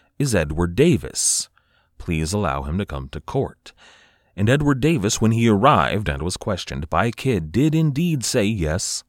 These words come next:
I saw those French passports. They seemed legitimate to me." Well, then, the judges gave Edward Davis a, a French test. They wanted to see how well he could read the French language. When it was decided that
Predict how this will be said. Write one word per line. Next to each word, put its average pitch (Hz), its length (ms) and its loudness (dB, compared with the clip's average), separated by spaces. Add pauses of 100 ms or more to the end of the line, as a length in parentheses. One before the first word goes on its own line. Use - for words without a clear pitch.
I 123 120 0
saw 104 320 4
those 87 260 0
French 69 320 -6
passports. - 580 -8
They 78 140 -8
seemed 82 260 -4
legitimate 87 500 -2
to 80 100 -6
me." 80 280 0 (1200)
Well, 113 140 2
then, 147 640 4 (640)
the 113 140 4
judges 107 580 4
gave 95 360 2
Edward 87 340 4
Davis 82 420 0
a, 95 160 2 (260)
a 98 60 -2
French 196 340 2
test. - 480 -8 (460)
They 123 100 2
wanted 160 300 6
to 107 80 2
see 95 300 0
how 80 220 0
well 78 300 0
he 82 200 -6
could 73 200 -6
read 85 260 -4
the 78 80 -6
French 67 320 -8
language. - 760 -12 (600)
When 113 200 8
it 90 120 4
was 87 340 2
decided 92 680 0
that 139 200 2